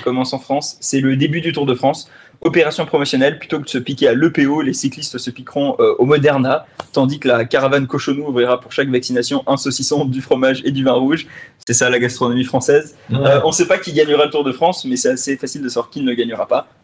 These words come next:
Speaker 1: un Français. C'est aussi en juillet que Kylian Mbappé, en fin de contrat, quitte le P S G et part en Espagne.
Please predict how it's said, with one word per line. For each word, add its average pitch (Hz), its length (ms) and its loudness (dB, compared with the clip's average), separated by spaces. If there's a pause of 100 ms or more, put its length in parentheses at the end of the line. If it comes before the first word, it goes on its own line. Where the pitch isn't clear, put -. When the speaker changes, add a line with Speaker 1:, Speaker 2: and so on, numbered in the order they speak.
Speaker 1:
un 135 80 2
Français. - 320 -6 (760)
C'est 160 100 -2
aussi 190 220 2
en 175 100 4
juillet 165 220 0
que 135 80 -2
Kylian 160 480 2
Mbappé, 147 240 2
en 139 80 0
fin 147 140 -2
de 139 40 -8
contrat, 143 300 -2
quitte - 240 -14
le 139 120 0
P 135 120 0
S 127 160 2
G 151 200 -2
et - 60 0
part 139 160 4
en 127 80 0
Espagne. 147 440 0